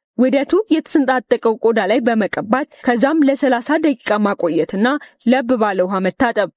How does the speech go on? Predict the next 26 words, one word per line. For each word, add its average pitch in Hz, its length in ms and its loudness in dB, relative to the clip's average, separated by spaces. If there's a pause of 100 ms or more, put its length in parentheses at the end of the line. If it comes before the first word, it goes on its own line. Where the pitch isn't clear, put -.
(320)
ይህን 247 160 4
ድርጊት 269 360 0
በቀን 269 380 0
ለሁለት 302 300 2
ጊዜ 175 200 -6
አድርጉት። 190 460 -2 (600)
እንደ 262 180 4
አማራጭ 262 440 0
ደግሞ 262 260 2 (160)
አንድ 294 240 2
የሾርባ 240 380 0
ማንኪያ 214 400 0
የእርድ 254 340 0
ዱቄትና 208 540 0 (440)
የወይራ 240 380 2
ዘይት 247 280 0
ማዘጋጀትና 208 840 0 (100)
ማዋሃድ። 190 580 0 (460)
ከዚያም 277 380 2
ውህደቱን 277 540 2
ተረከዙ 269 560 0
ላይ 190 140 2
መቀባት። 196 560 -2 (280)
አሮጌ 247 280 2 (100)
ካልሲም 302 480 2
ማድረግና 220 560 0